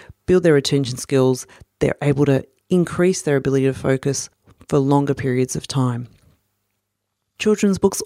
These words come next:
also introduce words, letters, and sounds at a visual, so a seeing level, at an auditory, so a hearing level, and also look at the foundation skills for eventually learning to read, spell, and write themselves.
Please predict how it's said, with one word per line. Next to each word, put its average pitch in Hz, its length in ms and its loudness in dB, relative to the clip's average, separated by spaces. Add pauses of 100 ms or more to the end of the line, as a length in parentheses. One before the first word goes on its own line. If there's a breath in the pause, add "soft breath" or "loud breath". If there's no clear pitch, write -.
also 233 440 0 (100)
introduce 170 500 -2
words, 143 560 -2 (120)
letters, 196 580 0 (120)
and 143 200 2
sounds 139 720 0 (360 loud breath)
at 180 120 0
a 185 60 2
visual, 170 580 0
so 151 200 -2
a 147 60 2
seeing 151 520 0
level, 180 380 0
at 165 120 0
an 165 160 0
auditory, 160 500 0
so 165 160 -6
a 131 40 -4
hearing 147 500 0
level, 170 360 0 (460)
and 208 160 -2 (100)
also 233 520 0
look 175 220 -2
at - 80 -2
the 165 60 -2
foundation 151 680 0
skills 131 540 -2
for 147 240 0
eventually 151 500 0
learning 135 500 0
to 160 180 -4
read, 139 260 -2
spell, 135 340 -2
and 131 140 -2
write 113 240 -6
themselves. - 720 -4